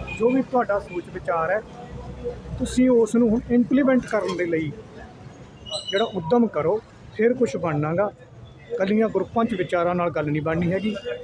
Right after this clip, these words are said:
ਤੁਹਾਡਾ ਸਾਂਝਾ ਮੋਰਚਾ ਡੀ ਸੀ ਆਫਿਸ ਸੰਗਰੂਰ ਦੇ ਮੇਨ ਗੇਟ 'ਤੇ ਲੱਗ ਚੁੱਕਿਆ ਹੈ। ਲਓ ਜੀ, ਸਾਡੇ ਸਾਥੀ ਸੁਖਪਾਲ ਜੀ ਵੀ ਆ ਚੁੱਕੇ।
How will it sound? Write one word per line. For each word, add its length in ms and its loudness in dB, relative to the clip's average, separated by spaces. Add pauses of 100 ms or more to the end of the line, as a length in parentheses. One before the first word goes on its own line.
(120)
ਤੁਹਾਡਾ 480 2
ਸਾਂਝਾ 280 2
ਮੋਰਚਾ 380 2
ਡੀ 200 -2
ਸੀ 180 -4
ਆਫਿਸ 400 -2
ਸੰਗਰੂਰ 520 -4
ਦੇ 160 2 (380)
ਮੇਨ 200 0
ਗੇਟ 180 -2
'ਤੇ 140 -4
ਲੱਗ 160 -2 (100)
ਚੁੱਕਿਆ 300 0
ਹੈ। 60 0 (400)
ਲਓ 180 2
ਜੀ, 100 -4 (520)
ਸਾਡੇ 240 0
ਸਾਥੀ 580 -2 (920)
ਸੁਖਪਾਲ 540 2
ਜੀ 120 0
ਵੀ 140 0
ਆ 140 4
ਚੁੱਕੇ। 300 -6